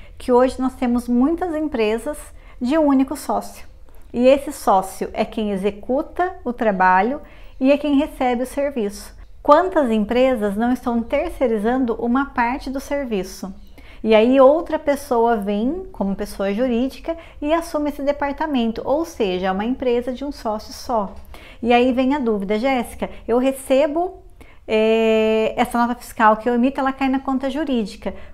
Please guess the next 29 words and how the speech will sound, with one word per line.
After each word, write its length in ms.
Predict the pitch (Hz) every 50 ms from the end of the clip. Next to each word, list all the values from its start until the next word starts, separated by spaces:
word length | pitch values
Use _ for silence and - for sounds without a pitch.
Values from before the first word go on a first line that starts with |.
| - -
Como 240 | - 508 605 640 587
que 80 | -
eu 60 | 403
passo 400 | 370 381 277 254 233 - - -
pra 140 | - 233 233
conta 280 | 226 - 226 220 202 233
física? 640 | 220 - - 196 175 165 175 - - - 190 - - - - -
Eu 120 | 240 254
posso 280 | 254 320 339 330 - 349
pagar 460 | 349 - 269 247 214 196 220 247 330
na 120 | 359 339 285
conta 320 | - - 240 233 214 220
jurídica? 800 | 190 196 190 196 247 320 392 381 - 254 233 - - 190 208 - - - - - - -
Eu 120 | - 240
tenho 220 | 233 240 285 339 339
que 60 | 320
tirar 240 | - 302 277 277 269
só 220 | - - 294 320
meu 140 | 339 349 330
prolabore, 680 | 330 262 254 233 214 202 185 214 247 294 339 330 320
mas 240 | 277 285 302 311 311
e 60 | 370
a 80 | 415 440
diferença 520 | 440 - - - 349 311 277 269 269 262
do 140 | 233 240 240
dinheiro? 460 | 226 254 262 240 214 185 180 185 196
Como 220 | - 320 359 381
que 100 | 370 -
funciona?" 640 | - - 294 277 - - - 196 180 175 175 185 202